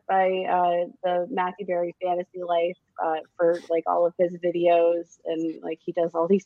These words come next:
parody videos, which are, like, he's musically talented. He's just amazing. Like, so we're still kicking out episodes of the, the Ball Blast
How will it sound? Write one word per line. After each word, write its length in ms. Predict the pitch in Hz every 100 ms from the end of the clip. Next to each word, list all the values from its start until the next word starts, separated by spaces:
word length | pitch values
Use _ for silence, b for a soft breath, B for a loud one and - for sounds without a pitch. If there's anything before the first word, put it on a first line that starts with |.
| -
parody 360 | 170 170 175 175
videos, 460 | 175 185 185 180 175
which 160 | 151
are, 80 | - - 185
like, 100 | -
he's 200 | 175 165
musically 580 | 175 196 202 185 190 175
talented. 560 | - 175 175 165 160 160
He's 140 | 175
just 180 | 262 -
amazing. 360 | 226 185 180 165 180
Like, 220 | 180 170 _
so 160 | - 196
we're 220 | 226 233
still 260 | - 233
kicking 320 | 226 202 202 175
out 180 | 170
episodes 540 | 170 165 - 175 175 165
of 60 |
the, 80 | 160 - _ -
the 80 | 165
Ball 220 | 165 160
Blast 240 | 165 165